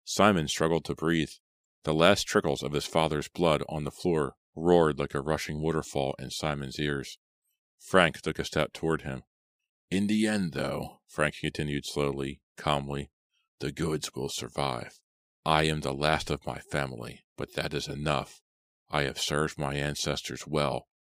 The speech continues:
I have lived to destroy the fears. He took another step towards Simon, the axe blade red and gleaming in the firelight. Simon's trembling hand squeezed the handle of the silver dagger, hidden under his coat.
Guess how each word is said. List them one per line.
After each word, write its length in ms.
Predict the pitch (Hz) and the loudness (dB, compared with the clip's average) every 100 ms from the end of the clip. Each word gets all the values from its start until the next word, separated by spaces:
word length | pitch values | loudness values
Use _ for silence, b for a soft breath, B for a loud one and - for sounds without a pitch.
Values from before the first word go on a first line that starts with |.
| _ _ - | _ _ -2
I 120 | 80 | 2
have 240 | 78 71 | 2 0
lived 320 | 76 82 85 - | 2 4 2 -2
to 120 | 82 | -6
destroy 520 | 71 - - 80 71 | -4 -6 -4 -2 0
the 120 | - | -2
fears. 680 | - - 85 73 62 - - _ _ _ _ _ - | -10 -2 2 2 0 -6 -12 _ _ _ _ _ -4
He 80 | 78 | 2
took 220 | 98 - | 2 4
another 240 | 82 80 73 | 2 2 0
step 320 | - 78 - | 0 0 -2
towards 320 | 73 69 - | -6 -6 -4
Simon, 400 | 76 73 69 65 _ _ _ - | -2 -2 -4 -10 _ _ _ -10
the 160 | 85 76 | -4 2
axe 260 | 82 - | 2 2
blade 300 | - 76 71 | -2 0 0
red 340 | 67 71 78 80 | 0 2 2 2
and 160 | 76 71 | -2 -4
gleaming 400 | 78 87 78 67 | 0 2 2 -4
in 140 | - | -6
the 80 | 71 | -8
firelight. 640 | - 76 76 71 67 65 - _ _ _ _ _ - | 0 2 4 2 -2 -4 -8 _ _ _ _ _ -12
Simon's 480 | - 95 98 80 - | 0 4 6 4 0
trembling 480 | - 85 82 80 71 | 2 2 2 0 2
hand 340 | 85 78 67 | 2 2 -2
squeezed 420 | - 85 87 85 | -2 2 4 4
the 100 | 80 | 0
handle 360 | 73 80 71 - | 0 0 -2 -6
of 120 | 65 | -6
the 100 | 67 | -4
silver 320 | - 76 71 | -2 -2 -2
dagger, 480 | 69 71 71 65 - _ _ | -2 -2 -2 -6 -8 _ _
hidden 380 | - 98 87 65 | 4 4 4 -4
under 260 | 73 78 78 | -4 -2 0
his 180 | 71 - | 0 -4
coat. 360 | - 78 69 | -2 0 0